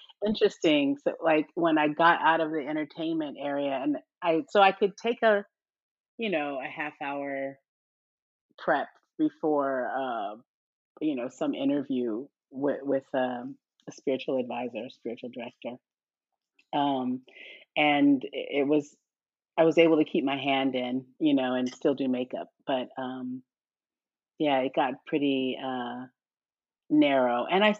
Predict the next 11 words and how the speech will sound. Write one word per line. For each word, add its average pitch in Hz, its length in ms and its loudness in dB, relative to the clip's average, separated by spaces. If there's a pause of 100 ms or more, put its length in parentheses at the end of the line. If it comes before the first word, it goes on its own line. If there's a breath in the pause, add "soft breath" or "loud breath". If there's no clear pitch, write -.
(120)
just 262 220 0 (220)
turned 170 500 0
things 156 340 0
down. 143 540 -4
It 156 160 -2
was 170 180 -2
also, 175 420 4
like, 143 340 0
pre, 143 600 2 (960)
I 160 80 -6
guess, 170 220 -8